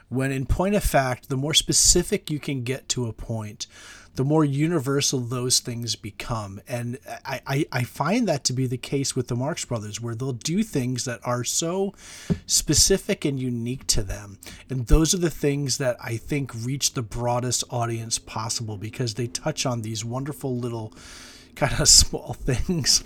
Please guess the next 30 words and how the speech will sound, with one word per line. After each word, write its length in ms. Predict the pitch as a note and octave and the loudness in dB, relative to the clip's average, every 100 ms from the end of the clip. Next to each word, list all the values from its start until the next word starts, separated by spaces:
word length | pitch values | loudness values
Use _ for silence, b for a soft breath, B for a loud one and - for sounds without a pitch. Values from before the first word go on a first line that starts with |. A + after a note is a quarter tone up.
| - | -2
like, 300 | D4+ - - - - B F3 F3 D#3 C3 - | -2 0 -4 -14 -8 B -4 -4 -8 -4 4
like 240 | D3+ E3 - | 8 8 8
that, 460 | D3+ D3 D3 F3+ | 6 6 6 2
that 260 | D3 C3+ C3 | 2 0 -2
point 260 | D3+ C#3 | -2 -2
with 180 | C#3 B2+ | -2 -2
Harpo 420 | C#3 B2 C3+ B2 | 0 -2 -2 -4
and 100 | A#2+ | -4
Groucho 460 | A2 A#2+ B2+ - A#2 | -2 -2 -2 -2 -4
that, 260 | A2 A2 - | -4 -6 -4
that 160 | A#2 | -2
just 280 | - D3 - | 2 4 4
make 240 | C#3+ D3 | 4 4
it, 200 | D3+ C#3+ | 2 0
e-, 180 | A3 F3 - - | -4 -8 -10 -2
even 340 | F3+ F3+ F3+ | 4 6 6
days 360 | C#3+ D3+ D#3 - | 4 6 6 6
later, 420 | C#3+ E3+ B2+ A#2 - | 4 4 2 -2 -2
it's 200 | C#3+ - | 0 4
gonna 200 | E3+ D#3 | 4 2
cause 340 | - D3 C#3+ | 2 2 4
me 100 | D#3 | 2
to 80 | D3+ | 4
laugh 340 | D3+ D#3+ D#3 | 4 2 2
as 100 | D#3 | 2
I 80 | D3+ | 2
think 280 | - E3+ - | 0 0 -2
back 260 | E3 A3+ | -4 -4
on 200 | G2 G2+ | -8 -12
it, 100 | G2+ | -16